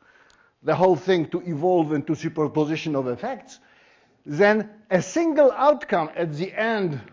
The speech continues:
of each run of the measurement is, is incompatible with it. Also, it's kind of weird that states, things we are used to in a classical world,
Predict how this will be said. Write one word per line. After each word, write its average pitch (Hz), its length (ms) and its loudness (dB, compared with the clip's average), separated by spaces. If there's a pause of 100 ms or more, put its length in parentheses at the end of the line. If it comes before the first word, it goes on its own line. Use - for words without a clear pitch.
(120)
of 165 340 -2 (180)
each 220 240 -4
run 185 200 2
of 160 140 -2
the 156 100 2
measurement 160 640 -2 (680)
is, - 640 -6 (1300)
is 180 100 2
incompatible 226 640 -2
with 90 160 -14
it. - 60 -20 (4000)
Also, 254 440 2
it's 196 180 -2
kind 285 280 -2
of 196 180 0
weird 175 560 0 (360)
that 175 360 0
states, - 680 -4
things 160 260 -2
we 151 160 0
are 139 120 4
used 202 340 -2
to 156 100 0
in 127 80 -2
a 131 80 -2
classical 135 480 -8
world, 139 380 0